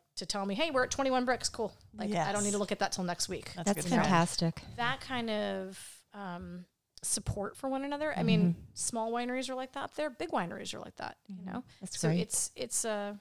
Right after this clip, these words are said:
Speaker 2: It's
Speaker 1: it's,
Speaker 2: nice.
Speaker 1: these are fun wines to make.
Speaker 2: When you
Speaker 3: Absolutely.
Speaker 2: work with a boutique winery or th-, like, these husband and wife owners,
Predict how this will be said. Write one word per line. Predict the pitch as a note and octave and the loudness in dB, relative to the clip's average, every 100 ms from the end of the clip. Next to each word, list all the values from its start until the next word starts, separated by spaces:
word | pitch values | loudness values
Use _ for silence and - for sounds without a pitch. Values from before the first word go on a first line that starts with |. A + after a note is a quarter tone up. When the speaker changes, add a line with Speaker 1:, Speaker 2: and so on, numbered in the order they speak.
| _ _ _ - | _ _ _ -12
Speaker 2:
It's | - | -6
Speaker 1:
it's, | |
Speaker 2:
nice. | C3+ A#2 - - | -4 -4 -8 -10
Speaker 1:
these | A3+ | -10
are | A3+ | -6
fun | G#3+ G#3+ | -4 -4
wines | G3+ G3+ | -2 -2
to | - | -4
make. | - - - - | -12 -16 -14 -2
Speaker 2:
When | F#3 | 2
you | A3 | 4
Speaker 3:
Absolutely. | D#4 A4 E4+ | 4 4 4
Speaker 2:
work | F#3 F3 | 2 0
with | G3 F#3+ | -4 -2
a | E3 D3+ - - | -2 -2 -4 -6
boutique | F3+ - E3+ - | -4 -4 -6 -4
winery | D3 C#3 C3 D3 D3+ | -2 -2 -4 -4 -4
or | D3+ | -4
th-, | D3 F3+ - | -6 -8 -8
like, | D#3+ - | -8 -8
these | E3+ - | -10 -6
husband | F#3 - F3+ | -4 0 2
and | E3+ | 2
wife | D3+ D#3 - - _ _ - | 2 0 -4 -8 _ _ 4
owners, | F#3+ C#3+ C3+ D#3+ | 6 6 4 2